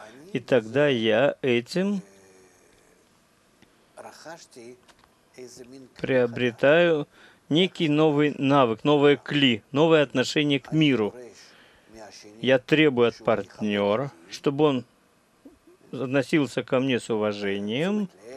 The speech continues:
со вниманием и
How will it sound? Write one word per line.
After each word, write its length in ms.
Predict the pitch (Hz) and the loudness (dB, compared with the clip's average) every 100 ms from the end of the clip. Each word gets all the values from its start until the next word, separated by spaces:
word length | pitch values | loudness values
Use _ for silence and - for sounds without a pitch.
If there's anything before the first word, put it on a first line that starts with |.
| 131 113 _ _ | -18 -20 _ _
со 180 | - 165 | -2 -2
вниманием 1120 | 127 123 107 101 107 117 120 117 110 107 110 123 - _ _ _ _ _ _ 107 | 0 0 0 2 2 2 0 0 -2 -6 -12 -20 -20 _ _ _ _ _ _ -20
и 80 | _ | _